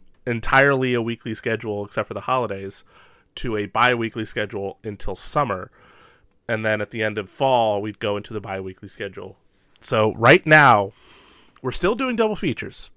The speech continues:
Just, just to throw that out there. That's not going away. It's still Two Dudes, One Double Feature. But we have been doing these special presentations, and they're a lot easier. They're a lot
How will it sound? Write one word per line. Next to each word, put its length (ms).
Just, 320
just 180
to 80
throw 160
that 140
out 180
there. 200
That's 180
not 160
going 180
away. 220
It's 120
still 220
Two 160
Dudes, 220
One 100
Double 240
Feature. 460
But 380
we 140
have 240
been 140
doing 240
these 140
special 280
presentations, 880
and 280
they're 100
a 80
lot 300
easier. 540
They're 160
a 60
lot 380